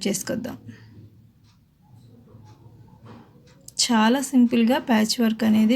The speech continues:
వేసుకోవచ్చండి, కాకపోతే కొలతలు మాత్రం కరెక్ట్గా ఉండాలి.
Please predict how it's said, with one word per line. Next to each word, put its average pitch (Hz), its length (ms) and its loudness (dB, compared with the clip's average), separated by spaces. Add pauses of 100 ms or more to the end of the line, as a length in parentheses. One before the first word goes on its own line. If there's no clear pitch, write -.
వేసుకోవచ్చండి, 214 680 0 (140)
కాకపోతే 220 400 0 (680)
కొలతలు 240 460 6
మాత్రం 254 280 2 (120)
కరెక్ట్గా 226 500 2 (120)
ఉండాలి. 214 420 4